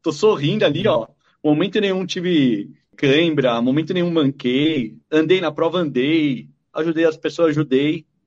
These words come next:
Mas fui eu. Eu, eu, eu brinco assim, muitas pessoas colocam um tempo pra mostrar que é melhor que o amigo. Mas a medalha é a mesma.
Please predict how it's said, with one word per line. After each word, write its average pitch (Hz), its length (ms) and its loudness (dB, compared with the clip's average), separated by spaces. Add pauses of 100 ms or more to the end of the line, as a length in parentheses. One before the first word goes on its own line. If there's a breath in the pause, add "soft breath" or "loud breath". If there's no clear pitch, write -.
(100)
Mas 196 180 -4
fui 294 140 4
eu. 226 340 2 (440)
Eu, 127 100 4
eu, 135 520 2
eu 147 120 0
brinco 143 320 0
assim, 120 480 -4 (340)
muitas 170 340 0
pessoas 156 400 -4
colocam 143 360 0
um 139 40 -2
tempo 165 520 -2 (300)
pra 143 100 0
mostrar 143 360 0
que 160 80 -4
é 160 40 -2
melhor 156 200 2
que - 100 -6
o - 20 2
amigo. 110 400 -2 (360)
Mas 110 160 -2
a 123 60 2
medalha 123 360 2
é - 20 4
a 165 40 4
mesma. 107 460 -4